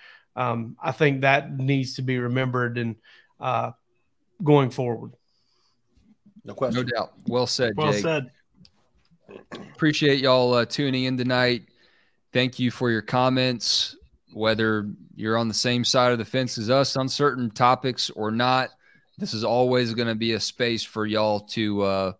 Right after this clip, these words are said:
Speaker 3: give us your best shot. We always appreciate it.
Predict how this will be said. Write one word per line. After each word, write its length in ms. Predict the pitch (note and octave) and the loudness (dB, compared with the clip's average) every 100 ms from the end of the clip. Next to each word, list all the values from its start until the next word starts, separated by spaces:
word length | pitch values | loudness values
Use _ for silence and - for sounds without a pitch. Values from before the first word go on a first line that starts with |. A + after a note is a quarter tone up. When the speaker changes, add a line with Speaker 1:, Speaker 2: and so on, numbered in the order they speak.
| _ _ _ _ - - - | _ _ _ _ -20 -20 -4
Speaker 3:
give 140 | B2+ | -2
us 200 | B2+ - | 0 -2
your 80 | B2+ | -2
best 240 | A#2+ A#2+ - | 0 0 0
shot. 320 | A2 D#2+ - _ | 0 -2 -4 _
We 160 | G2+ G#2+ | -4 -2
always 340 | G#2+ A2+ G#2+ | 0 0 -2
appreciate 600 | G#2+ - A#2+ - A#2+ A2+ A2+ | -6 -4 -4 -2 0 0 0
it. 180 | G#2 | -4